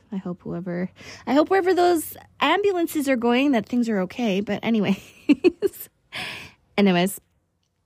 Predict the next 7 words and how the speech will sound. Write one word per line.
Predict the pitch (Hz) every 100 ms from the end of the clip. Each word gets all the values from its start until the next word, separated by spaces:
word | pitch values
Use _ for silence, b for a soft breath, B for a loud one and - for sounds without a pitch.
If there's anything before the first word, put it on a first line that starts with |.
| _ _ - b b b
so | -
that's | 254 254
the |
second | 254 233 202 185
disclaimer. | 175 - 170 180 196 - b b b b b -
Um, | 220 226 220 214 - _ _ _ _ _ _ _ _ _ _ _ _ _ _ _
what | - 254 285 370